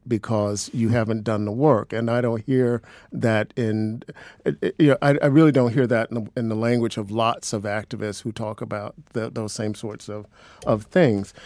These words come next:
I would also say, as a clinician of many, many years, that it is very interesting about what it means to want to fit in.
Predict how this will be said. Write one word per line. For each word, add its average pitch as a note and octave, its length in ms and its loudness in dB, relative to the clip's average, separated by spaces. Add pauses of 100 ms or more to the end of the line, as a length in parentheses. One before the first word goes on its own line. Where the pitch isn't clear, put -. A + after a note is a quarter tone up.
(260)
I E3+ 140 6
would E3+ 140 6
also F#3+ 400 4
say, A2+ 580 2
as A#2 320 0
a A2+ 140 0
clinician A#2+ 840 0
of A2+ 400 -6
many, C3 240 4
many A2+ 220 4
years, A2 500 -4
that B2 240 0
it D3 140 0
is C#3+ 180 0
very A3 300 4
interesting C#3 400 2
about G#2+ 260 -2
what A2+ 160 0
it A#2 100 -2
means A2 260 -2
to - 100 -8
want G#2 320 -4
to G#2+ 80 -10
fit G#2+ 260 -4
in. G2+ 320 -6